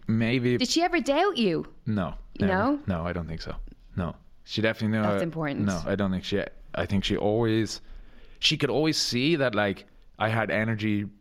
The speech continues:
Speaker 1: I, I think she could always see I had energy for something.
Speaker 2: Yeah.
Speaker 1: So once just I found what to put the energy into,
Speaker 2: Yeah.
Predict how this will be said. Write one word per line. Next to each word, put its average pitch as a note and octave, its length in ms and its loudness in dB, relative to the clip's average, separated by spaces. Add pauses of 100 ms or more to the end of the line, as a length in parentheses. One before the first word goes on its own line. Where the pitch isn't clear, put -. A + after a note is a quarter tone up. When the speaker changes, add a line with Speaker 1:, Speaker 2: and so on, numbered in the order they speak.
(120)
Speaker 1:
I, G#2 240 0
I A#2 40 -2
think C3 160 -2
she C3 100 -2
could A2+ 140 -2
always B2 160 0
see A#2+ 100 -2
I A#2+ 120 2
had A2 180 0
energy G2+ 320 0
for F#2+ 120 -6
something. E2+ 380 -6 (160)
Speaker 2:
Yeah. F3 260 -4 (360)
Speaker 1:
So - 180 -2
once G#2 340 -2 (200)
just G#2+ 220 -2
I G#2 60 0
found G#2+ 360 0
what G2 380 0
to - 100 0
put A2 180 2
the F#2+ 100 0
energy G2 400 0
into, C3+ 360 0 (100)
Speaker 2:
Yeah. F#3+ 120 -2